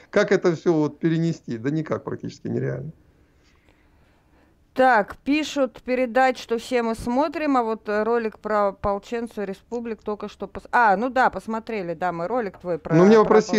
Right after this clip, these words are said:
Speaker 2: ополченцев.
Speaker 1: да, люди, потому что действительно проблему все боятся озвучить, потому что действительно многие люди задают вопрос, действительно есть такая проблема. Но я понимаю, почему республиканскому руководству это неприятно, потому что объяснять своим жителям, э, почему вот так получилось, ну, не каждый лидер может.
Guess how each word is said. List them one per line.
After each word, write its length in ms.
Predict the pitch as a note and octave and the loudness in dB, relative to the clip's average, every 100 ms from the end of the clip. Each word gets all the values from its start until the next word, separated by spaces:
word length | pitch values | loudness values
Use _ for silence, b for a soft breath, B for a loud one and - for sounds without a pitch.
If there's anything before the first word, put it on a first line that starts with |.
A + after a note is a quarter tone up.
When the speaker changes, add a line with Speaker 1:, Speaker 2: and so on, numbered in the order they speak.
| D#3+ | 2
Speaker 2:
ополченцев. 80 | C#3 | 4
Speaker 1:
да, 140 | D3+ | 4
люди, 300 | C3 F3 D#3+ | 4 2 0
потому 320 | C3 C3+ C#3+ C#3 | -2 -2 -2 -4
что 80 | |
действительно 320 | D3+ A3+ G#3 F3 | -4 -4 0 2
проблему 420 | F3+ F3+ F#3 D3+ | 2 4 2 2
все 160 | - - | -4 -2
боятся 500 | D3+ F3 D3 - D3 | 2 4 4 2 -2
озвучить, 420 | D#3+ A3 - B2 | 0 -4 -4 -6
потому 220 | C#3 C#3+ | -2 -2
что 80 | C#3+ | 0
действительно 420 | D#3+ A3+ A3 D3 | -2 -2 0 2
многие 260 | C#3+ D3+ C#3 | 4 4 2
люди 160 | C#3 | 2
задают 240 | B2+ C#3 C3 | 0 0 0
вопрос, 340 | C#3+ E3+ E3+ | 4 4 4
действительно 420 | C3+ - E3+ C3+ | 2 -2 -2 0
есть 200 | C3+ C3 | -2 -2
такая 300 | C3+ - A#2+ | -4 2 2
проблема. 640 | B2 C3 C#3+ G3 F#3+ A2 b b b b b - | 4 2 4 4 4 -2 b b b b b 2
Но 80 | |
я 60 | E3+ | 4
понимаю, 260 | G#3 A#3+ B3+ | 6 6 4
почему 300 | G3+ F#3 F3+ | 2 0 0
республиканскому 800 | F3 F#3 E3 E3+ E3+ - D#3 D3+ | 0 -4 -4 0 -2 -2 -4 -4
руководству 420 | D3+ E3+ F#3+ E3 | -2 0 0 -2
это 140 | D#3 | -2
неприятно, 560 | D#3 D#3 D#3 C#3 G#2+ A#2+ | -2 0 2 2 0 -2
потому 240 | A#2+ D#3 | -2 0
что 140 | D3+ D3+ | 2 0
объяснять 420 | C#3+ F3 F3+ D#3 | 2 2 2 2
своим 240 | D#3 D3+ | 2 0
жителям, 500 | C#3 D#3 C#3 C3+ B2+ | 0 -2 0 0 2
э, 180 | B2 B2 | 4 4
почему 440 | B2 - - F3 D#3 | 2 -2 2 4 4
вот 180 | C3+ C3+ | 2 0
так 160 | C#3 | 0
получилось, 540 | D#3 D#3 E3+ A#3 F#3 - | 2 0 0 2 0 2
ну, 100 | D#3 | -2
не 100 | D#3+ | 2
каждый 380 | F#3 D#3+ C#3+ C3+ | 2 2 0 -2
лидер 320 | D#3+ C#3+ C#3 | -2 -2 -2
может. 400 | C3+ C3 G#2+ | 0 -2 -2